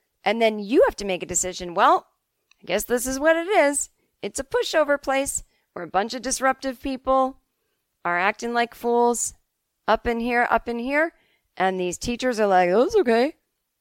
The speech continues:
You know? And, but you gotta find out.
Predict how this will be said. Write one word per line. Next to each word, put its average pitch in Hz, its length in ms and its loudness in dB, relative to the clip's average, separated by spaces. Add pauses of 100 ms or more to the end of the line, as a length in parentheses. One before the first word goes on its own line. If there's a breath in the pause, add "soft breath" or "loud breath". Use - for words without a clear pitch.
(1600)
You 196 140 -6
know? 220 240 -4 (1700)
And, 202 300 -2 (180)
but 214 120 0
you 220 80 -8
gotta 262 200 4
find 240 380 0
out. 226 320 2